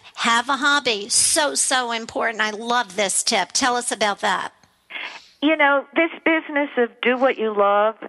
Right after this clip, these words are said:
Speaker 2: and not everybody can have a job they love. I mean, uh, there's a piece of,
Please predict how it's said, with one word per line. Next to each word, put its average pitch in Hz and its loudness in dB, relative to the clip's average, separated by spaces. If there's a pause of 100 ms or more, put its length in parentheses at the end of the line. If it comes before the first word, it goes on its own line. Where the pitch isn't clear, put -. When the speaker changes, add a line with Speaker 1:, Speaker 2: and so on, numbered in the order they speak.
(100)
Speaker 2:
and 190 -2 (200)
not 254 0
everybody 196 -2
can 190 -8
have 180 -2
a 175 -6
job 160 -2
they 165 -4
love. 160 -4 (320)
I 196 2
mean, 202 -6
uh, - 0
there's 226 0
a 226 0
piece 262 -6
of, 208 0